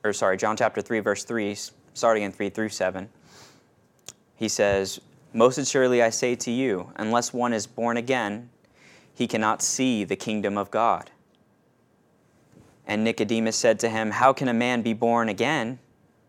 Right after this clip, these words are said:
when he's old? Can he enter sec-, a second time into his mother's womb and be born?" Jesus answered, "Most assuredly I say to you, unless one is born of water and spirit, he cannot enter the kingdom of God.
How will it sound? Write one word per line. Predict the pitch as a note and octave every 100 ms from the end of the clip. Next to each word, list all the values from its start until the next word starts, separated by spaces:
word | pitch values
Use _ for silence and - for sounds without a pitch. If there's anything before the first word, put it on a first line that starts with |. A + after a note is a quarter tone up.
| _
when | A2+ A#2
he's | A#2+ A#2
old? | D3+ B2+ F2+ - _ _ _ _ _ _ -
Can | A#2+
he | A#2 A2+
enter | A#2+ - B2
sec-, | - A#2+ -
a | G#2
second | - B2 A#2+
time | A2 B2 B2+ C3+ C#3
into | A2+ - A#2+
his | A2+ A2
mother's | A2 A2+ A2+ G#2
womb | G#2+ A#2 C3+
and | G#2
be | G#2
born?" | G#2+ G#2 A2+ E3 - _ _ _ _ _ _ _ _ _ _ -
Jesus | A#2+ A#2+ A#2
answered, | A#2 A#2 A#2 G#2+ G2+
"Most | A#2+ -
assuredly | - C3 A#2+ A2+
I | A2
say | - A2+
to | - A2+
you, | C3 A2+ - _ - _ _ -
unless | A#2+ C3+ -
one | C3 C3+
is | A2+
born | A2+ C3 B2
of | G#2
water | G#2 A#2+ C#3 C3 G2+ F2 - _ _ _
and | G#2 G2
spirit, | - - C#3 D3 G2 - _ _ _ _ _ _ - - _ _ _
he | C3+
cannot | C3 C3+ C#3+
enter | C#3 E3 C3
the | G2
kingdom | - G2 F#2+
of | E2+
God. | - F2 E2+